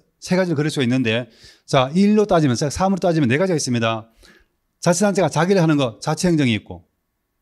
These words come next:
근데 자치단체가 이것만 하지 않고요. 여러분들, 국가가 시켜서 하는 것도 있습니다. 시켜서, 맡겨서 할 때 두 가지가 있는데, 자치단체에 맡기는 게 있고,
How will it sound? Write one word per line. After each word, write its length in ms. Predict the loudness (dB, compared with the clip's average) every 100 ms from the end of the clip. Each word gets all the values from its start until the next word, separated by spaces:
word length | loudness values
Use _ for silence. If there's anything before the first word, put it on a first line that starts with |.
| _ _ _ _ -20 -20 -2
근데 140 | 2
자치단체가 380 | 2 2 0 0
이것만 220 | 2 2
하지 220 | 2 0 -4
않고요. 380 | -2 0 0
여러분들, 340 | -2 -2 -2 -4 -14 _
국가가 340 | -4 -2 -2
시켜서 640 | -2 -4 -6 -4 -2 0 0
하는 120 | 0
것도 180 | 0 -2
있습니다. 380 | 0 0 -2 -6 -6
시켜서, 340 | -4 0 2
맡겨서 300 | 2 2 -2
할 100 | -2
때 280 | 0 -2 0
두 80 | -2
가지가 160 | 0
있는데, 400 | 0 0 0 -2 -8 -20 _
자치단체에 840 | -2 -2 0 0 2 2 2 0 0
맡기는 280 | 0 0 0
게 100 | 0
있고, 420 | 0 0 0